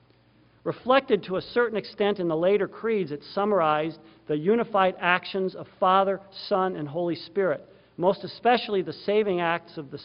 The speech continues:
Son, who brings all things to full consummation in and through his life, death, and resurrection.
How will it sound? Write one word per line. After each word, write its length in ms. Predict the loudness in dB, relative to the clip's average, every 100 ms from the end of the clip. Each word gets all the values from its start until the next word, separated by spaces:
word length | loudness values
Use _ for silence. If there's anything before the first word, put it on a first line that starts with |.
| -4
Son, 340 | -2 0 -4 -10 -20 _
who 100 | -6
brings 360 | -4 0 2 4
all 280 | 6 6 6
things 340 | 2 0 0
to 100 | -6 -10
full 160 | -2 -2
consummation 960 | -2 -6 -6 -4 -4 -2 -4 -8 -12
in 280 | 0 2 2
and 220 | -2 -8 -10
through 260 | -4 -2
his 220 | -2 -8 -6
life, 280 | -4 -4 -6 -18 _
death, 220 | -2 -2 -8 _
and 120 | -8
resurrection. 600 | -8 -8 -6 -6 -8 -16